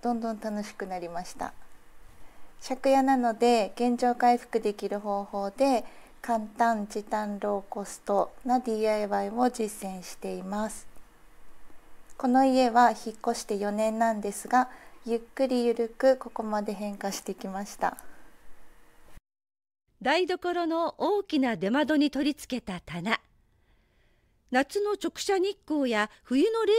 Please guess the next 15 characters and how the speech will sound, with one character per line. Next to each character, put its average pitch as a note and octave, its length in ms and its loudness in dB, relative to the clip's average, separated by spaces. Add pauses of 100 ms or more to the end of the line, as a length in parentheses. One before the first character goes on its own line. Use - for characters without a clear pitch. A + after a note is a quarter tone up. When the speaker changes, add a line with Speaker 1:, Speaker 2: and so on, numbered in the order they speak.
(120)
Speaker 2:
気 D#4+ 160 2
を D#4+ 80 0
遮 C#4+ 380 0
る B3+ 140 -2
機 D4 160 0
能 C#4 240 2
も G#3 260 -2
兼 G#3+ 140 -2
ね C4 100 2
備 B3+ 300 0
え A#3+ 60 -2
て G3+ 140 -2
い F#3 120 -2
ま E3+ 180 0
す。 - 140 -12